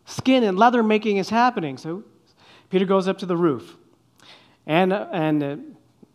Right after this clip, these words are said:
as with any, many of us, Peter gets hungry. And so when he gets hungry, he calls down to whoever's in the kitchen at the house and says, "I'm hungry, make me something to eat." And of course, they don't have microwaves and they don't have instant,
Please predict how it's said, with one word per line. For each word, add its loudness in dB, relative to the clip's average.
as -2
with -4
any, -2
many 0
of 0
us, -4
Peter -2
gets -4
hungry. 2
And -6
so 2
when 4
he 4
gets 4
hungry, 0
he 2
calls 4
down 4
to 0
whoever's -2
in -2
the -4
kitchen -4
at 0
the -4
house 2
and -8
says, -6
"I'm 4
hungry, 6
make 0
me 2
something 0
to 0
eat." -8
And -2
of -10
course, 2
they 0
don't 0
have 4
microwaves -8
and -12
they -12
don't -10
have -6
instant, -8